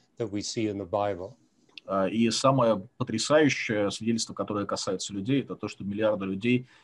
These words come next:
Speaker 2: а, могут жить на Земле и слышать весть об искуплении, а, и откликаться на неё верой.
Speaker 1: What makes the fine-tuning evidence so compelling for the God of the Bible, it reveals multiple purposes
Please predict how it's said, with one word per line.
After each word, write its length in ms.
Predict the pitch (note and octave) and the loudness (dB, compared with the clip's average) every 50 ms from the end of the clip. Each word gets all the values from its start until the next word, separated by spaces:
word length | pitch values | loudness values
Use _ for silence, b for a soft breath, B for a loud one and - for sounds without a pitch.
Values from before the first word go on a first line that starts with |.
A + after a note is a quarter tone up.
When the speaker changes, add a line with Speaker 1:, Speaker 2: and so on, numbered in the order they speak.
| b b b - | b b b -8
Speaker 2:
а, 220 | F#2 F#2 F#2+ G2 | -4 0 0 0
могут 320 | G2 G2 G2+ G2 F#2+ - - | 0 0 -2 -2 -4 -6 -6
жить 160 | G#2 F#2+ G2 | -6 -6 -6
на 80 | G#2 G2 | -6 -6
Земле 420 | G2 G2+ G2+ G#2+ G#2+ A#2 B2 A#2+ | -6 -6 -4 -2 2 2 2 2
и 260 | A2 - G2 G2+ G2+ G2 | 2 -2 -4 -4 -4 -4
слышать 560 | - - - B2 C3+ C3 B2+ - G#2+ - - | -4 -2 0 2 2 2 2 0 -4 -4 -4
весть 300 | G#2 A2 G#2+ G#2 - - | -2 0 0 -2 -2 -8
об 100 | F2+ F2+ | -8 -8
искуплении, 680 | - - - G2 F#2+ A2+ C3+ C3+ C3 B2 A2 G2+ - b b b b b b _ | -10 -10 -10 -8 -2 0 2 2 2 2 0 -2 -4 b b b b b b _
а, 200 | - F#2 F#2 F#2 | -6 -4 -4 -4
и 140 | F#2 - G2+ | -4 -4 -4
откликаться 580 | G#2+ - - A#2+ A2+ - G#2+ G#2+ - - - - _ _ _ _ _ - | -4 -4 -6 -8 -8 -8 -8 -10 -10 -12 -14 -16 _ _ _ _ _ -6
на 140 | F#2+ F#2+ F#2+ | -4 -2 0
неё 220 | F#2+ F#2+ F#2+ F#2+ | 0 0 0 -2
верой. 280 | F2+ F#2 F2 D#2+ D2+ - _ _ _ _ _ _ _ _ _ _ _ _ _ _ _ | -2 -4 -6 -8 -10 -16 _ _ _ _ _ _ _ _ _ _ _ _ _ _ _
Speaker 1:
What 200 | - B2 A#2 - | -2 -2 0 4
makes 300 | C#3 D3+ E3 D#3+ - - | 4 4 4 2 0 -4
the 80 | - B2+ | -4 -4
fine-tuning 880 | - _ - C#3 C#3+ C#3+ C3 A#2+ - - - C3+ B2 B2 A2+ A#2 B2+ B2+ | -2 _ 4 4 6 6 4 0 -2 -2 0 0 2 2 0 0 0 0
evidence 440 | B2+ B2+ B2 A#2 G#2 G#2 G2+ G2 | -2 -2 0 -2 -4 -4 -4 -4
so 260 | - - - A#2+ A2+ - | -6 -4 -2 -2 -2 -2
compelling 760 | - - A2 G2 - _ _ - D3 D#3 D3+ C3 A2 G#2+ | -2 -4 -4 -4 -4 _ _ 0 2 2 2 2 0 -2
for 160 | - - A2+ G2 | -2 -2 -2 -2
the 100 | G2 F#2 | -2 -4
God 300 | E2+ A2 A2 G#2 G2+ G2+ | 0 0 2 2 2 0
of 100 | F#2+ - | -2 -4
the 80 | G2 | -6
Bible, 600 | E2+ E2 G2+ G2+ G2 G2 G2 F#2+ G2+ G#2 G2+ G2+ b b b b b b b b - | -4 -2 0 0 0 0 0 -2 -2 -2 -4 -4 b b b b b b b b 2
it 180 | C3 B2+ - | 2 2 2
reveals 680 | A#2+ A#2+ A#2 G#2+ F#2+ A#2 C3 C3 B2+ B2+ A2+ - - | 0 -2 -2 -2 0 0 2 2 2 2 0 -2 -6
multiple 580 | A#2 G#2+ G#2+ B2 C3+ C3+ C3+ C3+ B2 G2 A#2 G#2+ | -8 -2 2 4 4 4 2 0 -2 0 0 -2
purposes 880 | - - - D#3 E3+ E3+ - B2 G2 - - G#2 F2 F2 F#2+ - - - | -2 -2 0 0 0 0 0 -4 -4 -4 -6 -8 -8 -8 -10 -16 -18 -18